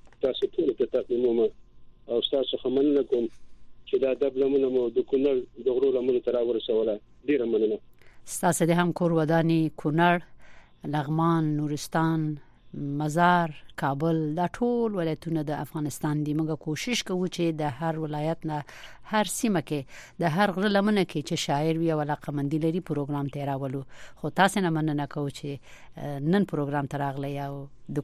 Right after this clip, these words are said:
Speaker 2: کونړ د، اه، هسکو غرونو د، د غره د لمنه نه راغلی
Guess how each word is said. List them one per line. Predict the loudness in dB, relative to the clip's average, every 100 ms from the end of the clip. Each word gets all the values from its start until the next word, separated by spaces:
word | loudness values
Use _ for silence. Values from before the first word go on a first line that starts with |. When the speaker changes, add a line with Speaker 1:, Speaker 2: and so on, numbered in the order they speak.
| 0
Speaker 2:
کونړ | 2 4 4
د، | 2
اه، | -2 -6 -18 -14 -6 -4 0
هسکو | 0 0 -4
غرونو | -2 0 2 2 0 -6 -8
د، | -2 0 0
د | -2
غره | -2 2 4
د | 4
لمنه | 4 4 6 4
نه | 4
راغلی | 2 0 -2